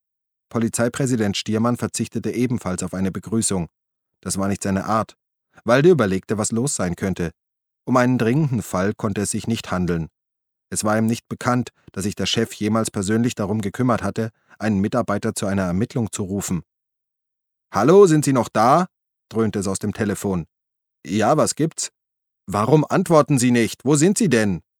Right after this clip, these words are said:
„Zu Hause.“ Walde schaute auf die Uhr. „Ich habe Feierabend.“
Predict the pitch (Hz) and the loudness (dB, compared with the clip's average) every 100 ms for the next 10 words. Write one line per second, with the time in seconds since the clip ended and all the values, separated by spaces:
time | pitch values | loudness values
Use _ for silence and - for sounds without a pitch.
0 | _ _ _ _ - 101 107 127 110 85 | _ _ _ _ -6 0 0 0 -2 -4
1 | _ _ _ _ 101 104 120 131 98 98 | _ _ _ _ -2 0 2 0 -2 -2
2 | 101 - 117 131 101 _ _ _ _ _ | -4 -2 0 0 -2 _ _ _ _ _
3 | _ - 107 117 117 123 151 151 101 98 | _ -6 0 0 0 2 4 4 2 0
4 | 92 - | -4 -6